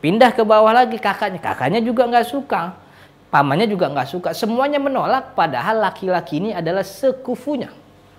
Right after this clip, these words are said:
Kalau sudah begini, maka wali yang ada itu disebut dengan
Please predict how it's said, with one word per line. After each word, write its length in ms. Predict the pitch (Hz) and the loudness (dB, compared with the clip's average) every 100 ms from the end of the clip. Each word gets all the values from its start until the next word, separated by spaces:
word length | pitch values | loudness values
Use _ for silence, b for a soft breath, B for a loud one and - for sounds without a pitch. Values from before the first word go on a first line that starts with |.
| B B B | B B B
Kalau 320 | - 202 269 | 2 4 4
sudah 320 | - 220 202 175 | 4 2 4 2
begini, 480 | 160 127 110 190 | 0 -2 -4 -4
maka 320 | 180 160 185 180 | -2 -2 -2 2
wali 400 | 190 233 240 214 | 6 6 6 2
yang 80 | |
ada 240 | 202 180 160 | 0 0 0
itu 160 | 160 | 0
disebut 400 | 214 185 185 208 | -2 -4 -4 -4
dengan 240 | 175 175 | -2 -2